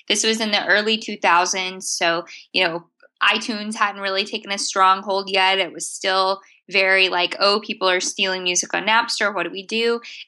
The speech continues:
And I thought the solution was pretty simple, to just make a product that was really cool that couldn't be downloaded. And if digital music was inferior to physical music, fans would wanna go buy it in a physical configuration.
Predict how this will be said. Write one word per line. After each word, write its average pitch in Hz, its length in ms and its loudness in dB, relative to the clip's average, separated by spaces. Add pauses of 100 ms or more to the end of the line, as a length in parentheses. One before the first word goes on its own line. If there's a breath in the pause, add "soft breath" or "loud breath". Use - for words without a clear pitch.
And 208 200 4
I 214 140 4
thought 233 240 0
the 254 60 -6
solution 220 500 -6
was 220 140 -6
pretty 226 260 -6
simple, 214 540 0
to 190 160 -4
just 208 240 -2
make 208 240 4
a 220 40 0
product 214 380 0
that 185 140 -2
was 190 160 -8
really 214 180 2
cool 247 320 4
that 233 160 -4
couldn't 226 240 0
be 226 100 -4
downloaded. 208 600 0 (340 loud breath)
And 196 300 2
if 196 280 -4
digital 220 380 0
music 208 460 0
was 185 320 2
inferior 220 720 2
to 180 80 -4
physical 254 480 0
music, 185 480 -2
fans 190 360 0
would 196 120 -6
wanna 180 220 -2
go 185 100 2
buy 170 220 4
it 175 180 0
in 196 80 -4
a 190 80 -8
physical 175 320 -4
configuration. 175 880 -2